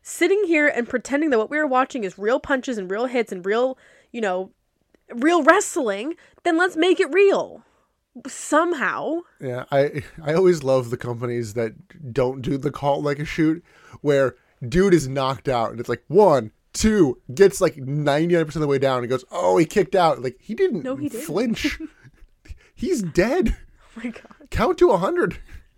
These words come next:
Speaker 1: He still won't get up. Call an ambulance.
Speaker 2: Yeah. I actually, I saw a clip of, uh, that happened with the, the Young Bucks recently.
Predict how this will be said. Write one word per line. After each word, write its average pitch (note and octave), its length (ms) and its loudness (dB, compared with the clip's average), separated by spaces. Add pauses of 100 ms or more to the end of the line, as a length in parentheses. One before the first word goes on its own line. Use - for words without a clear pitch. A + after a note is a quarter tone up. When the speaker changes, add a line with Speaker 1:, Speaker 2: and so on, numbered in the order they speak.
(500)
Speaker 1:
He D#4+ 80 -2
still F#4 240 4
won't D4+ 200 4
get C#4+ 140 2
up. F4 200 6
Call E4 200 2
an C#4 80 0
ambulance. E4+ 760 -4
Speaker 2:
Yeah. C3+ 160 -8 (480)
I C#3+ 100 0
actually, D#3 300 0
I C#3 60 0
saw E3+ 240 -4
a D3 40 -4
clip - 360 -8
of, A#2+ 220 -4
uh, A#2 280 -2
that C3+ 180 -2
happened D3+ 240 -4
with C3+ 180 -4
the, C3 220 -12
the C3 160 -10
Young C3 260 0
Bucks A#2 280 -4
recently. A2+ 560 -8